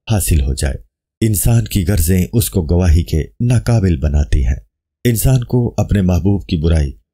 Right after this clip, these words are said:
नजर नहीं आती और ना वो उसकी बुरी बात को सुनता है।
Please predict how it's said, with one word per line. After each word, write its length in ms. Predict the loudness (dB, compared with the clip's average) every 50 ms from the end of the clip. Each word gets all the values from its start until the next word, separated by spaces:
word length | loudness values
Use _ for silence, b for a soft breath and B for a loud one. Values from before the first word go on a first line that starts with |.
| -4 0
नजर 260 | 0 0 2 0 -2
नहीं 280 | -2 -2 -4 -2 -2 -2
आती 340 | -2 -2 0 -2 -4 -4 -6 _ _ _ _ _ _ -4
और 120 | -2 0
ना 200 | 2 2 2 2
वो 220 | 0 0 0 -2 -2 0
उसकी 280 | -2 -2 -2 0 -4 -2
बुरी 200 | 0 0 0 0
बात 260 | 0 2 0 0 0
को 100 | -2 -6
सुनता 420 | -4 -4 -4 -4 -2 0 0 0 0
है। 160 | -2 -4 -8